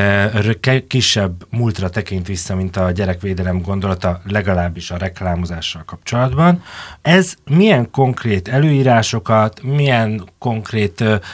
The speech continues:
ö, szempontokat jelent a je-, reklámkészítők számára,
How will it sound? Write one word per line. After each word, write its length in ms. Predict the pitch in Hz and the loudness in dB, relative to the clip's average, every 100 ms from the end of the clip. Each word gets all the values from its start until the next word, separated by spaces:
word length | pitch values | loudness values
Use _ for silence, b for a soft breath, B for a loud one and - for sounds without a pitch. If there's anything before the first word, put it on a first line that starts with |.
| B - | B -4
ö, 260 | 110 104 | 0 2
szempontokat 840 | 98 - 110 95 104 95 104 98 92 | 2 2 0 0 -6 -6 -4 -6 -4
jelent 400 | 107 104 95 87 | -2 0 -2 -2
a 40 | |
je-, 120 | 101 104 | 0 2
reklámkészítők 920 | 110 - 101 92 95 90 90 - 87 | 0 0 -2 -2 -4 -6 -8 -8 -6
számára, 640 | - 139 165 160 139 131 | -2 2 4 4 4 4